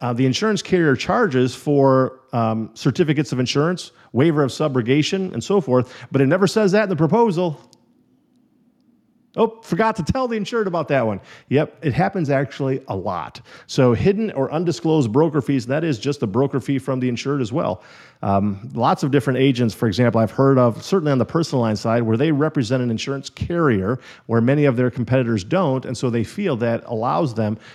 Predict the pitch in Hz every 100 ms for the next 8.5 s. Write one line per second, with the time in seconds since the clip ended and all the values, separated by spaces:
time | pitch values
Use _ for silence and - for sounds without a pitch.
0 | - 127 139 123 117 - 180 147 127 -
1 | 165 123 120 113 123 - - - 113 151
2 | 151 160 147 117 131 147 123 147 131 127
3 | 127 123 120 117 - - 107 175 196 139
4 | - 123 131 117 131 151 127 123 123 135
5 | 110 107 127 147 127 98 - _ _ _
6 | 143 170 127 117 123 143 139 143 127 131
7 | - 120 139 170 180 202 214 208 - _
8 | - 117 120 156